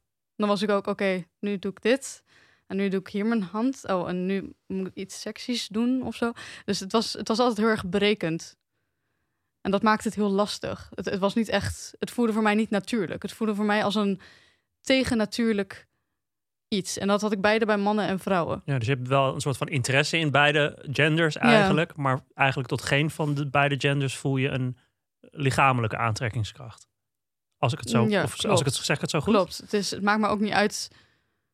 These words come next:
Speaker 1: of iemand een piemel of een vajayjay of, eh,
Speaker 2: <laughs>
Speaker 1: borst of geen borst of wat dan ook.
Speaker 2: Ja.
Speaker 1: Het vind ik allemaal, ja, het doet me niet zoveel.
Speaker 2: Mhm.
Speaker 1: Ik kan, ja, ik kan een lichaam dus wel mooi vinden,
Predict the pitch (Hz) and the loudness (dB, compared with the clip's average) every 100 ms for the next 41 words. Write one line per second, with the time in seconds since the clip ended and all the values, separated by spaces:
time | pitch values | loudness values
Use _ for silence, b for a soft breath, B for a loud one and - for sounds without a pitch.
0 | _ 190 202 202 190 190 185 185 175 _ | _ -4 0 0 0 0 0 0 -4 _
1 | 208 185 170 165 165 190 175 - 185 180 | 0 0 2 0 -2 -4 -4 -2 -2 0
2 | 175 160 160 156 - 143 160 165 170 - | -2 -2 -2 -4 0 2 2 0 -4 -4
3 | - 156 180 170 165 160 - 160 - - | -6 -8 -6 -4 -4 -6 -6 -8 -8 -8
4 | 170 - 170 165 - 135 127 127 - _ | -8 -4 -4 -4 -6 -2 0 -2 -8 _
5 | - - 202 - 196 190 180 170 160 _ | -14 -6 -4 0 2 4 2 2 -4 _
6 | _ _ _ _ _ _ _ 208 196 180 | _ _ _ _ _ _ _ -6 -4 0
7 | 214 240 262 262 269 233 262 320 156 127 | 2 4 2 2 0 4 4 4 2 2
8 | 160 - _ 208 220 214 - - 196 170 | 0 -4 _ 0 2 2 -2 0 0 0
9 | 214 202 208 196 190 190 180 190 185 208 | 0 2 2 2 0 0 0 0 2 0
10 | 190 180 165 170 | 0 -2 -2 -4